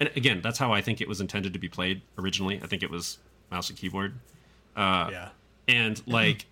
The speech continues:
Speaker 1: I, I don't know. I think that it's totally fine, uh, playing handheld, uh, but, uh, I, I think it would be just better, uh,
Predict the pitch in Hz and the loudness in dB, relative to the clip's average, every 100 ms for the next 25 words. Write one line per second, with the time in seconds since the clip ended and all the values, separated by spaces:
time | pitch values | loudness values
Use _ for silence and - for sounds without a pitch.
0 | _ _ _ 120 117 - _ _ _ _ | _ _ _ 2 2 -2 _ _ _ _
1 | 131 117 104 101 - 123 135 117 113 - | 2 4 4 2 0 2 4 4 0 0
2 | - 110 - - 107 104 - 98 101 104 | -8 -2 -2 0 2 2 2 0 2 0
3 | 101 - 98 95 - 98 95 95 92 95 | -2 -4 -2 -2 -2 -2 0 0 0 -2
4 | 98 - - 98 92 87 95 95 92 - | -4 -8 -8 -4 0 0 0 0 0 -4
5 | 98 90 95 98 95 104 95 - 104 90 | -6 -4 -4 -6 -4 -4 -6 -8 -8 -6
6 | 87 92 87 82 92 87 87 87 82 104 | -4 -2 -2 -4 -6 -4 -2 0 -2 -6
7 | 98 82 | -10 -10